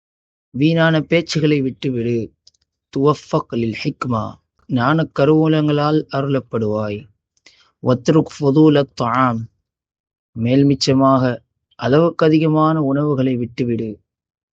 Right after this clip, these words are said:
توفق للعبادة، அதிகமாக வணக்க வழிபாடில் ஈடுபடுவதற்கு வாய்ப்பு பெறுவாய்.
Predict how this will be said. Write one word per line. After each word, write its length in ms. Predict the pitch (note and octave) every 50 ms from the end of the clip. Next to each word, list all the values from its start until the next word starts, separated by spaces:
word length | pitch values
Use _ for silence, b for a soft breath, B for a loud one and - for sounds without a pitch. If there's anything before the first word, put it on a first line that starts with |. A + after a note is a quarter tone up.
| _ _ - D3
توفق 580 | C#3+ D#3 E3 D#3 - _ - E3 D#3 - -
للعبادة، 1000 | D3 C#3+ C3+ C3 B2 - - B2 A#2+ C3+ C3+ C3+ B2+ B2 A#2 A2 G#2+ G#2+ A2 - _ _ _ _ _ _ _ _ _ _ _ _ _ _ _ _ _ _ _ _ _
அதிகமாக 680 | - A#2+ A#2 D3+ D#3+ D#3+ E3 D#3+ D#3+ D#3+ D#3+ D#3 D3+ D3
வணக்க 560 | C3 B2 C3 C3 C3 - - - E3+ D#3+ D#3
வழிபாடில் 460 | D#3 D#3 D3+ D3+ D3+ D3+ D3+ D3 C#3+
ஈடுபடுவதற்கு 960 | C#3 C#3 C#3+ D3 C#3+ C3+ - C3+ C3 C3 C3 B2+ B2 B2 A#2+ B2+ - - C3
வாய்ப்பு 340 | A#2 A#2 A#2 A#2 - A2+ - -
பெறுவாய். 640 | A2+ G#2+ G#2+ G#2+ G#2+ A2 A2 G#2+ G#2 G2 _